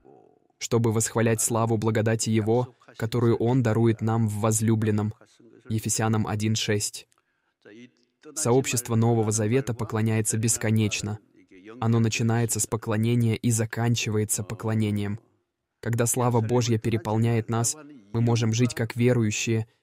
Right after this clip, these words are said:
не склоняющиеся перед тщеславной славой мира. Если верующий живет только как истинный поклонник, в этом мире нет ничего, что могло бы поколебаться. Когда похвала становится слабой,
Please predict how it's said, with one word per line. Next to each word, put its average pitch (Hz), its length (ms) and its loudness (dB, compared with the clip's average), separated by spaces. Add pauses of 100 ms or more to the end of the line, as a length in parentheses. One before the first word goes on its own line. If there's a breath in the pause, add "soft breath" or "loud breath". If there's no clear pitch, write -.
(120)
не 120 80 -2
склоняющиеся 117 840 0
перед 107 260 -4
тщеславной 113 600 -2
славой 110 340 0
мира. 110 360 2 (640)
Если 117 260 2
верующий 117 460 2
живет 113 380 2
только 117 280 0
как 110 240 -8
истинный 117 420 0
поклонник, 117 600 0 (260)
в 113 120 -2
этом 113 200 0
мире 113 320 2
нет 113 300 2
ничего, 113 560 2 (100)
что - 220 -6
могло 110 320 0
бы 113 100 -2
поколебаться. 110 840 -4 (440)
Когда 113 260 -2
похвала 117 400 -2
становится 113 540 -2
слабой, 117 540 0